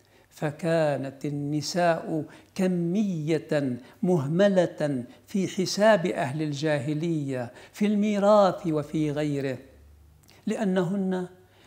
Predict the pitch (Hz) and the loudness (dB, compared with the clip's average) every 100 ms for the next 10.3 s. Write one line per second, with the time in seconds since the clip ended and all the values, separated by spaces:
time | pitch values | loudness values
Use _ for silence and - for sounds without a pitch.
0 | - 220 233 220 - 214 190 208 - 180 | -4 0 2 0 2 4 4 2 -4 -4
1 | 165 143 - - - 220 220 202 196 220 | -2 -4 -10 -6 0 0 2 0 0 2
2 | 185 185 180 170 185 180 160 156 160 147 | 0 0 0 2 2 2 0 0 -2 -2
3 | 160 - - 185 160 147 131 120 - - | -6 -6 -8 -2 -2 -2 -6 -8 -12 -20
4 | - 190 208 214 208 190 196 190 - 240 | -4 2 4 6 4 4 6 6 6 4
5 | 160 165 151 135 117 - 190 175 185 170 | 4 -2 -2 -4 -8 -12 -2 0 2 2
6 | 147 151 - 180 156 139 131 120 - - | 0 -2 -2 -2 -2 -2 -6 -8 -20 -4
7 | 208 180 226 127 196 202 - 185 185 185 | -2 2 2 2 0 -2 -4 0 0 0
8 | 180 170 185 - 180 175 180 175 170 170 | -2 -4 -4 0 2 2 0 2 2 0
9 | - 254 226 175 - 160 151 151 147 185 | -2 -2 -2 -2 -4 -2 0 0 0 -2
10 | 170 139 131 | 0 -2 -4